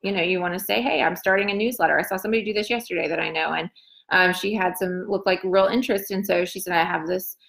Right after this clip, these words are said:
you know, email that I send out, here's what's on it. I share valuable tips about this and this and this. This is where, you know, you've already determined your pillars, right? You've already determined what your topics are gonna be, what value you're gonna bring to them.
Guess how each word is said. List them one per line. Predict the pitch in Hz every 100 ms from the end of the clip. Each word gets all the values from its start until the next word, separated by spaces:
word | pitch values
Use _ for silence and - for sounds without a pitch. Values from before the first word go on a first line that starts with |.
| _ _
you | 190
know, | 175
email | 285 311
that | 277
I | 254 277
send | 262 - 226
out, | 202 185
here's | 214 208
what's | 190 -
on | - 254 262
it. | 254
I | 202
share | 185 180
valuable | 170 165 165 165
tips | 165 -
about | 165 156 -
this | 277 269 269
and | 185
this | 208 226
and | 202
this. | 226
This | 196 196
is | 196
where, | 190 175
you | 175
know, | 175
you've | 165
already | 175 214 214
determined | 185 240 202 180
your | 175
pillars, | - 180 151 165
right? | 175
You've | -
already | 208 226
determined | 190 - 208
what | 180
your | -
topics | - 180 180 -
are |
gonna | 165 156
be, |
what | 165 185
value | 180 180 170
you're | 165
gonna | 165 165 -
bring | 175 180
to | 185
them. | - 233